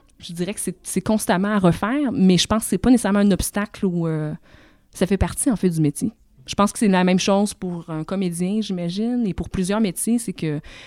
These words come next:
c'est bien beau avoir ton, c'est pas, exemple, c'est pas à par-, à partir du fait que t'as un diplôme en musique, euh, waouh, OK, tout, tout est fait, maintenant je vais seulement surfer sur, euh, sur ce que j'ai appris. C'est que finalement, tu te rends compte qu'il y a toujours plus à apprendre.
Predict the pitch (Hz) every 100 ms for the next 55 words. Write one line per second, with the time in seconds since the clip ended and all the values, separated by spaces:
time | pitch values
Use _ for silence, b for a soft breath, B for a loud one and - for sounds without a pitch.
0 | B B B 190 190 185 226 202 - -
1 | 190 262 240 190 180 202 208 214 247 196
2 | 180 202 180 185 233 196 - 220 214 170
3 | 160 185 - 196 214 180 175 160 156 190
4 | - - 160 160 170 160 - 175 - 175
5 | - - - 233 175 - 202 214 - B
6 | B 185 175 202 202 180 160 190 196 196
7 | - 208 - 220 208 202 180 175 165 143
8 | - B B B - 208 - - 180 185
9 | 165 - 254 285 285 - 202 180 - 226
10 | 175 190 - - 175 190 202 190 - -
11 | 247 185 160 175 156 - - - - -